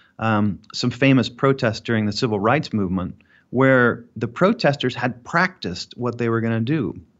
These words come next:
like at, um, the famous, uh, lunch counter sit-ins in Nashville. Uh, they had actually had these protesters, uh, uh, in advance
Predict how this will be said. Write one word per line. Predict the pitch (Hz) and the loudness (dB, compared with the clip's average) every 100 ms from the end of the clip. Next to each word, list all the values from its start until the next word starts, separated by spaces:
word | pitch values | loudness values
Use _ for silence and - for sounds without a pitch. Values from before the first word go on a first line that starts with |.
| - | -10
like | 107 107 | -6 -4
at, | 113 107 90 113 | 0 -2 -2 -2
um, | 107 104 92 - - _ | 0 -2 -4 -12 -20 _
the | - | -8
famous, | 110 135 131 123 117 - - - | 0 4 4 4 0 -8 -12 -20
uh, | - - - | -20 -16 -6
lunch | 110 131 135 - | 2 2 2 0
counter | 127 117 107 | 0 0 0
sit-ins | - 131 120 104 98 - | -2 -2 0 -2 -4 -4
in | 104 101 | -2 0
Nashville. | 110 120 - 85 80 76 _ _ _ _ _ _ - | 0 -2 -6 -8 -10 -14 _ _ _ _ _ _ -10
Uh, | 104 | -8
they | 90 147 | -2 2
had | 180 | 2
actually | - 170 - 170 139 | 2 -2 -2 -2 0
had | 135 117 | 0 -2
these | 120 117 | -4 -6
protesters, | - 151 151 123 110 110 104 104 - - 104 | -4 -4 -2 -4 -4 -4 -4 -4 -6 -10 -10
uh, | 85 - - | -10 -10 -14
uh, | 50 - - - - - - | -16 -14 -12 -14 -14 -10 2
in | 143 | 4
advance | 170 123 131 127 104 85 - | 6 4 4 4 2 -2 -8